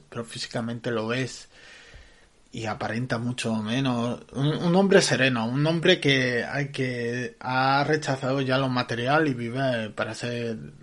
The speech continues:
totalmente espiritual. Y nos contaba muchas historias de hindús, del budismo, hinduismo, todo.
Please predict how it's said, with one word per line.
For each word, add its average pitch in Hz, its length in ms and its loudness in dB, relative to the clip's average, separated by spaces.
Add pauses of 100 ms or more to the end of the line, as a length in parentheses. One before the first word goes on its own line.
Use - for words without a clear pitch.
(100)
totalmente 123 520 -4
espiritual. 113 800 -2 (1900)
Y 135 460 2
nos 131 240 0
contaba 135 580 0
muchas 170 460 0
historias 165 720 2
de 120 640 0 (920)
hindús, 170 640 8 (140)
del 127 140 0
budismo, 185 720 4
hinduismo, 156 720 2
todo. 185 500 2